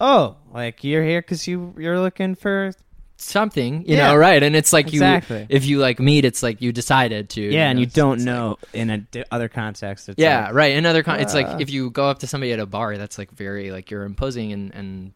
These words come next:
Speaker 2: maybe shouldn't be doing that, you
Speaker 1: Yeah.
Speaker 2: know? And it's like they didn't consent to you bothering them at a bar. Maybe they just wanna have a night with their friends.
Speaker 1: Right. Yeah, yeah,
Speaker 2: Um,
Speaker 1: yeah. Whereas Tinder, it's like, all
Speaker 2: whereas
Speaker 1: right.
Speaker 2: Tinder, it's like, okay, well, we're
Speaker 1: Yeah,
Speaker 2: all, like
Speaker 1: I do like that idea as well.
Speaker 2: Yeah.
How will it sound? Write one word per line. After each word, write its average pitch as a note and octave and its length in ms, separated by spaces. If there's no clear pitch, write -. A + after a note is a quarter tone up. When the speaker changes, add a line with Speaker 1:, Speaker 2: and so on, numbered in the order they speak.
Speaker 2:
maybe G2+ 280
shouldn't G#2+ 300
be G2+ 100
doing A2+ 160
that, F#2 240
you A2 140
Speaker 1:
Yeah. A#2 160
Speaker 2:
know? B2 60
And G2+ 340
it's - 140
like F#3 120
they A2 140
didn't A#2 220
consent G2 380
to G#2 80
you F#2+ 120
bothering F#2+ 380
them G2 140
at G2 60
a F#2 60
bar. F#2 240
Maybe G2 180
they G2 100
just G2 160
wanna F#2+ 120
have F#2+ 80
a F#2+ 40
night F#2+ 160
with F#2 100
their G2+ 100
friends. G2+ 340
Speaker 1:
Right. A2+ 260
Yeah, G#2+ 100
yeah, G#2 160
Speaker 2:
Um, G2+ 80
Speaker 1:
yeah. G2 220
Whereas A2 180
Tinder, G#2+ 180
it's G2 140
like, F#2 200
all A#2+ 60
Speaker 2:
whereas A#2+ 140
Speaker 1:
right. F#2+ 80
Speaker 2:
Tinder, B2 200
it's G2 120
like, G#2 140
okay, A#2 260
well, G#2+ 300
we're - 80
Speaker 1:
Yeah, E3+ 160
Speaker 2:
all, G#2 60
like G2+ 140
Speaker 1:
I C#3+ 60
do G#3+ 200
like F#3 260
that A#2+ 160
idea A2+ 280
as A2 120
well. A#2 100
Speaker 2:
Yeah. A#2 240